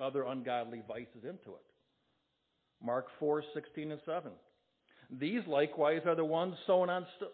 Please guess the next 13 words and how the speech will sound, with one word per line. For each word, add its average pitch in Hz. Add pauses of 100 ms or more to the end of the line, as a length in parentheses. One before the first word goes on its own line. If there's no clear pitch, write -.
(120)
stony 226
ground, 117 (460)
who 180
when 175
they 165 (100)
hear 220
the 170
word 196
immediately 165
receive 143
it 151
with 160
gladness. 160